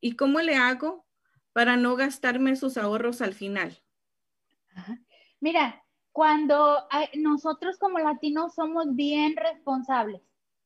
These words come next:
Speaker 2: Entonces, cuando ya tiene nombre, apellido, el, por decirlo así, cuando tu dinero ya tiene nombre y dices, "Esto lo voy a usar para pagar un carro, esto lo voy a usar para mandar al colegio a mi hijo, esto lo voy a usar para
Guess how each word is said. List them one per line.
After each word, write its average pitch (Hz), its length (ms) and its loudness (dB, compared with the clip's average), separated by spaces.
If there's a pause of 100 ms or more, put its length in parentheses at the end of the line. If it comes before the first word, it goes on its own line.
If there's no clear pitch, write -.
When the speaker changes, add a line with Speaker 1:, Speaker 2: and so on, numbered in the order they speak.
Speaker 2:
Entonces, 277 500 0 (200)
cuando 277 1120 0
ya 285 380 0
tiene 370 320 -4
nombre, 320 340 0 (140)
apellido, 262 580 -2 (180)
el, 233 360 -4 (240)
por 254 140 0
decirlo 277 360 -4
así, 294 300 -8
cuando 254 340 -2
tu 285 160 -12
dinero 320 380 -4
ya 285 200 -4
tiene 311 200 -8
nombre 269 320 -4
y - 20 -12
dices, 247 320 -8 (380)
"Esto 285 340 -2
lo 285 160 -2
voy 277 200 -2
a 285 40 -6
usar 269 420 -4
para 226 600 -4 (420)
pagar 254 380 0
un 277 100 0
carro, 285 460 -2
esto 277 240 -6
lo 269 100 -2
voy 269 80 2
a 269 60 0
usar 262 280 -6
para 247 160 -4
mandar 233 340 -4
al 247 120 -6
colegio 233 400 -8
a - 20 -6
mi 233 200 -4
hijo, 277 200 -4
esto 254 220 -6
lo 247 120 -4
voy 240 100 -4
a - 20 -8
usar 240 240 -10
para 214 400 -6